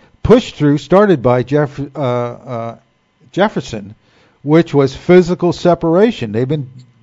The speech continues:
going for physical separation since day fucking one in this, since this nation was, was, was, was, uh, uh, created. Okay?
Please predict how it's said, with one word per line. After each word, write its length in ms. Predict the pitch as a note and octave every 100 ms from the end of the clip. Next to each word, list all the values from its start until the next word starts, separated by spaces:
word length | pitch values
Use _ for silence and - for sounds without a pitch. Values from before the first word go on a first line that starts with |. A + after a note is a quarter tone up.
| -
going 300 | D#3 F#3 F#3+
for 140 | C3
physical 480 | - F3+ E3+ D3 D3+
separation 920 | - F3+ D#3+ C#3+ E3 A3+ - B2+ C#3+ - _ - - _
since 420 | - D#3+ D#3+ C3
day 320 | A2+ D3+ F3+
fucking 500 | - F#3 F#3+ G3 F3+
one 220 | G3 B3
in 120 | E3+ B2+
this, 260 | A2 - A#2
since 300 | - C#3+ B2+
this 140 | D3+ C3+
nation 400 | D3 D#3+ D#3+ D3
was, 280 | D3+ C3
was, 320 | A#2+ D3+ C#3+ C#3
was, 380 | D#3 D3+ C3+ C#3
was, 300 | D#3 C#3+ - _ _ - _ -
uh, 40 |
uh, 680 | C3+ B2 B2 - B2 B2 A#2+ - _ _
created. 560 | - F#3 A#3+ A#3+ - - _ _ _ _ _ _ _ _ -
Okay? 520 | A#2 - C#3 E3